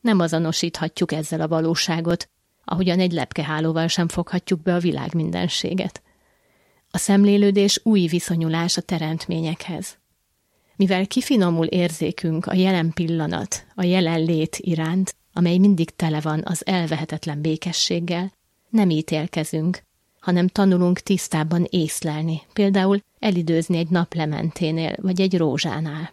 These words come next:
Örömhír az, hogy a másik ember és a munka nem útjában van a szemlélődésnek, hanem épp annak útja.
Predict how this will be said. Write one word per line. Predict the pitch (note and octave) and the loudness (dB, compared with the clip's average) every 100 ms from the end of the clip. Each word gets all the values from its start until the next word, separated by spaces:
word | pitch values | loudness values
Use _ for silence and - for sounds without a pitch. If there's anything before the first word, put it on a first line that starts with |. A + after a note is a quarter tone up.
| _ _ _ _ _ _ _ - | _ _ _ _ _ _ _ 0
Örömhír | B3 E3+ E3+ E3+ D#3+ | 2 4 2 2 2
az, | E3+ E3+ | 0 0
hogy | F#3+ E3+ | 0 2
a | |
másik | F3+ F3 F#3 E3 | 4 4 2 0
ember | E3 F3 F3 E3+ | 2 2 2 0
és | D#3+ | 0
a | F3 | 2
munka | F3 F3 F3 F#3 F#3 - | 2 2 2 0 -2 0
nem | G3+ F#3+ | 2 4
útjában | F#3+ - - E3 E3+ F3 | 2 0 -2 0 2 2
van | F3+ F3+ | 2 0
a | |
szemlélődésnek, | F3 F3 F3+ F3+ F3+ F#3 F#3 - G3 G3+ - _ _ _ | -2 -2 0 0 0 0 0 -2 -2 -4 -8 _ _ _
hanem | G3 F#3+ F#3 | 0 2 2
épp | G3+ G3+ | 0 0
annak | - E3 F3+ F#3 | -2 0 0 0
útja. | F#3+ E3 - - D#3+ | -4 -4 -6 -8 -8